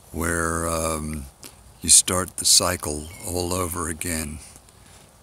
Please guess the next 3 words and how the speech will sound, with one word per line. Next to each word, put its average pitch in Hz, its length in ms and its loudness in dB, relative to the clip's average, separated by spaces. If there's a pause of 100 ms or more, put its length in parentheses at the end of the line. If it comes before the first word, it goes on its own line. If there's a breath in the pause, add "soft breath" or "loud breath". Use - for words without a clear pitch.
(120)
And, 73 380 -6 (100)
uh, 76 260 -4 (840 loud breath)
surely 92 640 2